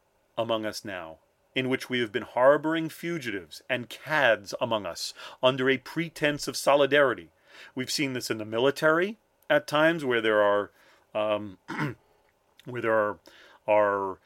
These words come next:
um, any number of, um,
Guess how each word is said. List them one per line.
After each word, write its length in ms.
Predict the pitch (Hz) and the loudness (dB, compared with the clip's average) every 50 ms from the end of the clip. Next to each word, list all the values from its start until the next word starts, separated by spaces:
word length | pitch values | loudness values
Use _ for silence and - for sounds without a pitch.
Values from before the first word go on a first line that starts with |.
| _ _ _ _ _ | _ _ _ _ _
um, 540 | 101 98 92 90 87 87 85 85 90 98 - _ - | -4 -4 -2 -4 -4 -6 -8 -10 -14 -20 -20 _ -6
any 220 | 156 131 139 147 | -4 -2 -2 0
number 420 | 143 135 131 135 135 127 127 120 117 | 0 2 0 0 0 0 0 0 0
of, 460 | 117 117 117 107 101 - - - _ _ _ _ _ _ _ _ _ _ _ _ - | 0 -2 -4 -6 -10 -16 -20 -20 _ _ _ _ _ _ _ _ _ _ _ _ -8
um, 480 | - 107 101 98 92 90 92 92 90 92 | -6 -6 -4 -4 -6 -8 -10 -14 -16 -20